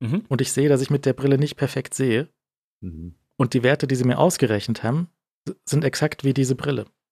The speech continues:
Speaker 1: Ah.
Speaker 2: Also irgendwas stimmt
Speaker 3: Ah,
Speaker 2: nicht.
Speaker 3: okay.
Speaker 2: Irgendwas kann nicht
Speaker 3: Okay.
Speaker 2: sein, ja. Also wenn ich jetzt diese Brille nochmal bekommen würde, wär schon okay, ich kann damit sehen, ja. Aber ich hätte auch halt gerne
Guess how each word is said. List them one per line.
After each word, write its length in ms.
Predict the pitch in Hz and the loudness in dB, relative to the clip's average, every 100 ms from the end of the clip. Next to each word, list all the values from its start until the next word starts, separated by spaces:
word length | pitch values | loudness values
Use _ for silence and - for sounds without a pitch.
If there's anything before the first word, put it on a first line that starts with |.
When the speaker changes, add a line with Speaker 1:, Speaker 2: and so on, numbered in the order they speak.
| _ _ _ _ _ _ _ _ _ _ - - _ _ | _ _ _ _ _ _ _ _ _ _ -20 -20 _ _
Speaker 1:
Ah. 320 | 110 104 82 76 _ _ _ _ _ _ - | -6 -6 -6 -12 _ _ _ _ _ _ -6
Speaker 2:
Also 160 | 135 - _ - | -6 -6 _ -8
irgendwas 540 | 196 226 185 175 - | -4 -2 -2 -2 -4
stimmt 220 | - 190 | 0 0
Speaker 3:
Ah, 120 | 113 - | 0 -4
Speaker 2:
nicht. 260 | 113 131 | -8 -8
Speaker 3:
okay. 140 | 123 175 | -8 -2
Speaker 2:
Irgendwas 420 | 214 226 196 180 | 2 4 4 2
kann 220 | - 196 | 0 2
nicht 160 | 190 175 | 2 0
Speaker 3:
Okay. 40 | - | -4
Speaker 2:
sein, 280 | 156 139 | -2 -2
ja. 140 | 110 139 | -2 -4
Also 240 | 135 131 - - - _ - | 0 0 -2 -10 -20 _ 0
wenn 100 | 147 | 2
ich 80 | 170 | 2
jetzt 180 | 165 | 0
diese 140 | 170 156 | 0 0
Brille 240 | - 160 | 2 2
nochmal 260 | 156 160 156 | 4 2 2
bekommen 440 | 135 175 190 131 | 2 4 4 4
würde, 340 | 110 123 165 - _ | 4 4 2 -2 _
wär 280 | - 120 160 | -18 -10 -8
schon 160 | - 160 | -6 -6
okay, 260 | 156 160 | -6 -4
ich 80 | 139 | -4
kann 160 | - 143 | -2 -2
damit 220 | 139 135 | 0 0
sehen, 280 | 135 120 107 | 2 2 2
ja. 220 | 107 147 156 - | 0 -2 -4 -2
Aber 280 | 135 131 147 | 2 2 2
ich 160 | 143 | 0
hätte 140 | 160 143 | 0 0
auch 120 | - | 2
halt 220 | 139 - - | -2 -2 -4
gerne 300 | 143 143 143 | 0 2 0